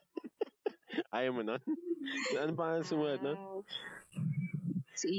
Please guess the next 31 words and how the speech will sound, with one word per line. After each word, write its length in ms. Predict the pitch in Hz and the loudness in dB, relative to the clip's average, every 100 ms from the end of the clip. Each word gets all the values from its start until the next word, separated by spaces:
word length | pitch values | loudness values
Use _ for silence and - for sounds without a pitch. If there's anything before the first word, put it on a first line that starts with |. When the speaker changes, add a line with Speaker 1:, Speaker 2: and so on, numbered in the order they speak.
| 175 | 0
Speaker 2:
E 80 | |
L 140 | 170 165 | -2 -2
James. 460 | 156 156 170 208 190 | 0 0 0 0 0
Speaker 1:
Oo, 240 | 135 101 | 0 -2
sabi 320 | - 117 110 | -2 -2 0
ni 180 | 117 117 110 110 107 | 0 2 2 2 0
Ken 280 | - 113 107 | 0 -2 -2
Chang, 360 | 107 104 98 101 117 120 | -2 0 0 0 0 -2
"It's 260 | 110 117 - | -2 -4 -2
smut 320 | - 147 156 | 0 0 0
for 160 | - 139 | -2 -2
chicks." 640 | 135 - 147 - - - - - - - | -2 -2 -2 -2 -8 -10 -12 -6 -4 -2
Sabi 220 | - 90 98 | -2 0 2
niya 120 | 101 | 2
ganyan. 340 | 98 95 95 - - | 2 0 -2 -2 -2
Speaker 2:
Ah. 500 | 165 160 156 156 151 | 0 0 0 0 0
Speaker 1:
In 240 | 104 104 | 0 2
English. 720 | 101 101 - 98 - - - - | 2 2 2 2 2 0 -2 -2
Speaker 2:
Si 300 | 339 233 233 - - - 175 196 - - 180 - - - - | -2 0 0 -4 -4 -2 -2 -4 -8 -4 -4 -4 -6 -2 0
Fifty 320 | 214 - 208 | -2 -2 -2
Shades 320 | 196 180 156 | -2 -2 0
of 160 | 156 143 | 0 0
Grey. 240 | 139 147 147 151 - - | 2 2 0 -2 -6 -4
Speaker 1:
Oo. 440 | 98 95 98 101 110 | -2 0 -2 0 2
Gray, 240 | 113 123 | 2 2
gray, 240 | 110 117 113 | 2 2 2
gray 240 | 117 117 | 2 2
lang 160 | 117 113 | 2 0
sinabi 400 | 123 113 107 101 | 2 2 2 2
ko 160 | 104 | 2
kanina. 400 | 104 104 98 95 | 2 2 2 2